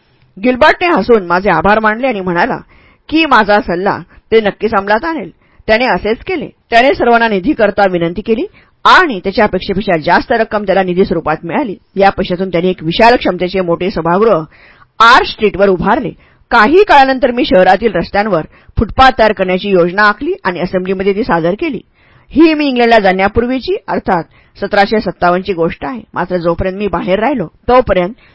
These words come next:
माझा हा प्रस्ताव मंजूर झाला नाही. त्यानंतर जे माझ्या नजरेत योग्य नव्हते, असे बदल त्यात करून तो प्रस्ताव मंजूर करण्यात आला. यामध्ये रस्त्यांवर प्रकाश उपलब्ध करून देण्याची व्यवस्था देखील करण्यात आली होती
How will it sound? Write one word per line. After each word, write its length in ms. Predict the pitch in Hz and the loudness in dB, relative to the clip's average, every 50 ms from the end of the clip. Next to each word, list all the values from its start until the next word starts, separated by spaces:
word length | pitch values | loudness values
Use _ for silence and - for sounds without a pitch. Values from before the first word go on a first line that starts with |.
| _ _ - | _ _ -2
माझा 420 | 208 226 226 226 220 277 349 359 | 2 4 4 4 4 4 2 4
हा 60 | 359 | 2
प्रस्ताव 340 | 339 208 202 214 - 214 208 | 2 0 -2 -2 0 0 0
मंजूर 280 | 196 185 175 170 190 196 | 0 0 0 0 0 0
झाला 240 | 180 170 165 170 | 0 -2 -4 -4
नाही. 220 | 190 277 294 214 165 - - | -6 -6 -8 -8 -10 -8 -2
त्यानंतर 460 | 190 180 185 196 220 269 302 214 147 190 - _ _ _ _ - 160 | -2 0 0 0 -2 -4 -4 -6 -8 -8 -12 _ _ _ _ -8 0
जे 160 | 196 254 277 | 2 4 4
माझ्या 320 | 277 269 247 247 233 220 | 6 4 4 2 2 0
नजरेत 200 | 202 185 196 202 170 | 0 0 0 -2 0
योग्य 360 | 165 175 196 208 208 233 262 | 0 0 0 0 0 0 0
नव्हते, 320 | 254 240 233 226 262 320 370 _ _ - | 0 0 -2 -2 -4 -8 -10 _ _ -6
असे 220 | 190 196 285 247 | -4 0 0 0
बदल 280 | 247 214 202 196 196 196 - | 2 2 2 2 0 0 0
त्यात 140 | 190 165 165 - - | -2 -4 -4 -4 -2
करून 240 | 233 254 269 185 151 | -2 -2 -2 -2 -6
तो 420 | - _ _ _ _ - 269 277 | -10 _ _ _ _ 2 2 4
प्रस्ताव 360 | 277 - 220 269 - - 208 196 | 4 4 0 -2 0 0 0 2
मंजूर 220 | 190 175 165 185 185 | 0 0 -2 -2 -4
करण्यात 340 | - - 160 165 160 175 294 | -4 -6 -8 -8 -8 -8 -8
आला. 140 | 294 262 - - _ _ _ _ _ _ - - | -10 -10 -12 -18 _ _ _ _ _ _ -6 0
यामध्ये 400 | 269 240 247 262 277 302 392 349 | 2 4 4 4 4 4 2 2
रस्त्यांवर 440 | 233 202 - - 196 208 202 208 | 2 0 -2 -2 -2 0 -2 -2
प्रकाश 360 | 196 - 180 - 180 214 247 226 | -2 -4 -4 -2 0 0 0 -2
उपलब्ध 260 | 185 190 190 185 190 | -4 -4 -2 -4 -4
करून 220 | - 185 185 190 | -2 -2 -2 -2
देण्याची 340 | 185 185 175 170 170 - 202 | -2 -2 -4 -4 -4 -2 -2
व्यवस्था 360 | 185 160 147 190 - - 175 | -2 -2 -2 -4 -4 -4 -2
देखील 260 | 190 214 226 302 294 | -2 -2 -2 -4 -4
करण्यात 320 | - - 226 226 240 247 254 | -2 -2 -2 0 0 0 0
आली 140 | 247 254 330 | 0 2 2
होती 260 | 330 285 - 359 | 0 0 0 -4